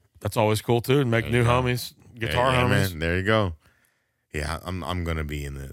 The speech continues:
Speaker 2: I'm definitely gonna be in the market to get a head. Yeah, C thirty. Mm-hmm.
Speaker 1: I mean, it's really heavy.
Speaker 2: Oh yeah, all that iron, bro.
Speaker 1: But it is freaking built like a tank, man.
Speaker 2: Yep.
Speaker 1: I,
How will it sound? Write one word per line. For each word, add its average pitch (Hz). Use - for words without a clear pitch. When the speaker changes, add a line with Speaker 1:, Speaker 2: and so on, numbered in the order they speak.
Speaker 2:
I'm 80
definitely 92
gonna 78
be 71
in 69
the 67
market 71
to -
get 67
a 69
head. 67
Yeah, 71
C 67
thirty. 67
Mm-hmm. 71
Speaker 1:
I 147
mean, 143
it's -
really 196
heavy. 143
Speaker 2:
Oh 95
yeah, 95
all 82
that 82
iron, 85
bro. 80
Speaker 1:
But 123
it 143
is 123
freaking 104
built 117
like 98
a -
tank, 107
man. 98
Speaker 2:
Yep. 92
Speaker 1:
I, 123